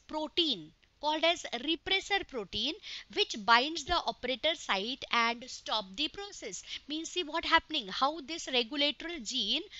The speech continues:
regulatory gene is controlling the operator site. What happens? This regulatory gene produces repressor protein, and this repressor protein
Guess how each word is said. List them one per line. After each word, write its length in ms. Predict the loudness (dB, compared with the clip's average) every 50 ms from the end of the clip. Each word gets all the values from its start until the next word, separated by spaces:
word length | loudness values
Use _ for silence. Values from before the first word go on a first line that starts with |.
| -12 -12 -10 -2
regulatory 720 | 4 4 4 4 4 0 0 0 0 0 -2 -2 -2 0 0 0
gene 320 | 0 0 0 -2 -2 -4 -2
is 280 | -2 -2 -2 -4 -6 -4
controlling 680 | -4 -4 -4 -4 -6 -6 -6 -4 -2 -2 -4 -2 0
the 80 | 2
operator 600 | 2 2 2 0 -2 -2 -2 -2 -2 -2 -4 -6 -6
site. 360 | 0 4 4 4 4 2 -2 -10 -12 -10 -10 -10 -8
What 220 | -2 0 0 2
happens? 480 | 2 2 2 0 0 -2 -6 -8 -10 -12
This 360 | -12 -12 -8 -8 -8 -4 -2 2 4
regulatory 680 | 6 4 4 4 2 2 2 2 0 -4 -6 -6 -4 -4
gene 380 | -4 -2 0 0 2 0 0 -2 -4 -8 -8 -8 -8 -2
produces 880 | 4 6 6 6 6 2 0 -2 -4 -6 -8 -6 -4 -4 -4 -4 -4 -6 -8 -8
repressor 840 | -10 -6 -4 -2 -2 -2 -2 -2 0 0 0 0 0 0 0 0 0 -2
protein, 460 | -4 -6 -6 -2 -2 0 0 0 -2 -6 -12 -16 -16 -16 -18 -2 2
and 320 | 4 4 4 2 0 -2
this 280 | -4 -2 -2 -2 -2 -2 0 0
repressor 640 | 2 0 0 0 0 0 0 0 0 0 0 -2 -4 -8
protein 520 | -8 -6 -6 -6 -4 -4 -2 2 2 2